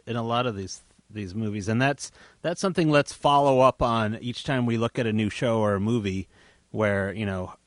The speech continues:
if they're all ne-, they're not. I know, I know for a fact that all these folk horror things we're gonna watch are not all negative towards,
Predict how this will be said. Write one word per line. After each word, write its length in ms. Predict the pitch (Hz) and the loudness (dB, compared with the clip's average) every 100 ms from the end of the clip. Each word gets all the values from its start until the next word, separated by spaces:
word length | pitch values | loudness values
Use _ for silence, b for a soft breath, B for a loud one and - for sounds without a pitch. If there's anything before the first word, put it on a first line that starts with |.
| _ _ _ _ _ _ _ _ _ _ | _ _ _ _ _ _ _ _ _ _
if 160 | 139 123 | -10 -4
they're 200 | 139 120 | -4 -4
all 460 | - 139 165 151 135 | 0 4 6 6 4
ne-, 140 | 135 - | 0 -4
they're 240 | 143 143 | -2 2
not. 200 | 175 180 | 4 2
I 160 | 143 139 | 2 4
know, 260 | 170 175 139 | 6 6 4
I 80 | 151 | 2
know 140 | 170 | 2
for 140 | - | 0
a 40 | 131 | -2
fact 280 | 185 147 - | 0 -2 -4
that 140 | 107 - | -10 -6
all 140 | 123 127 | -2 -2
these 160 | 117 | -2
folk 260 | - 139 - | -2 -2 0
horror 220 | 117 110 | -2 -2
things 240 | 120 110 | -4 -4
we're 100 | 101 | -2
gonna 160 | 104 104 | 0 2
watch 240 | 107 95 | 0 0
are 100 | 107 107 | -2 2
not 280 | 120 110 - | 4 4 2
all 180 | 107 104 | -2 0
negative 540 | 110 113 98 92 82 | 0 0 -2 -4 -6
towards, 580 | - 101 87 87 - | -4 -4 -4 -6 -10